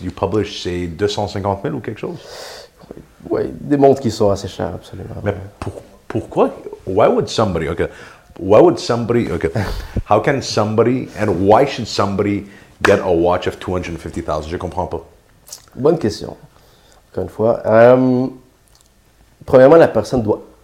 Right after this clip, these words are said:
Speaker 2: aimer les montres.
Speaker 1: Oui.
Speaker 2: Elle doit être passionnée des montres. Moi, comme je t'ai dit, comme je vous ai dit
Speaker 1: Mais c'est une maison, deux cent cinquante mille. C'est incroyable.
Speaker 2: Absolument, absolument. Mais moi, je suis un grand passionné, encore une fois, des sciences.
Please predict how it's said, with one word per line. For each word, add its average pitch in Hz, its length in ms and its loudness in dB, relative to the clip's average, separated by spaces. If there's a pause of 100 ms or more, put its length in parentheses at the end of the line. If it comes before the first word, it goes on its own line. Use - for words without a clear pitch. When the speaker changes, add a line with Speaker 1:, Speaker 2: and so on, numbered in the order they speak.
Speaker 2:
aimer 107 260 2
les 90 100 -4
montres. 82 160 -10 (180)
Speaker 1:
Oui. 92 240 -6
Speaker 2:
Elle 101 60 -10
doit 101 100 4
être - 120 -6
passionnée 107 380 4
des 85 180 -12
montres. - 240 -14
Moi, 110 300 4
comme 101 200 -6
je - 100 -16
t'ai 101 60 -6
dit, 104 360 -2 (460)
comme 95 120 -6
je 95 40 -2
vous 95 100 -2
ai 92 60 -2
dit 101 460 -2
Speaker 1:
Mais 101 100 -2
c'est 110 140 -2
une 101 80 -2
maison, 95 400 0
deux 76 220 -8
cent 90 200 -8
cinquante 82 460 -12
mille. 76 120 -14 (140)
C'est - 160 -14
incroyable. 107 280 0
Speaker 2:
Absolument, 185 260 6
absolument. 170 500 4
Mais 117 140 6
moi, 160 140 6
je 160 60 -4
suis 139 80 2
un 117 100 4
grand 127 540 2
passionné, 123 960 -2 (800)
encore 101 240 -2
une 95 40 -2
fois, - 140 0
des 110 80 -4
sciences. - 540 -2